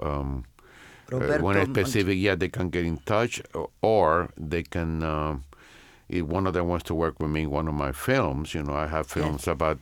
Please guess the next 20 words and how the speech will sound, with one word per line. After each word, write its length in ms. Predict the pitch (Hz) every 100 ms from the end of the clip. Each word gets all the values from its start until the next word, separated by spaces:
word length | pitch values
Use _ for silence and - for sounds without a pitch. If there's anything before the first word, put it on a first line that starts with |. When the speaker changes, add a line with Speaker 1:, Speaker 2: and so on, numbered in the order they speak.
| -
Speaker 1:
about 320 | 76 71 73
a 60 | 71
homeless 540 | - 90 80 78 -
woman 340 | 85 80 76
in 140 | 76 71
New 100 | 71
York. 460 | 76 76 73 69 -
Speaker 2:
Yes. 220 | 147 135 - -
Speaker 1:
I 60 |
have, 400 | 80 80 - - - -
uh, 240 | 73 - 69
uh, 60 | -
scripts 380 | - - 107 -
that 120 | 85
are 80 | 73
written 400 | 65 101 73 78
myself 720 | 62 64 - 90 - - - - - -
because 300 | - 73 71
I 60 | 76
write, 320 | 71 80 73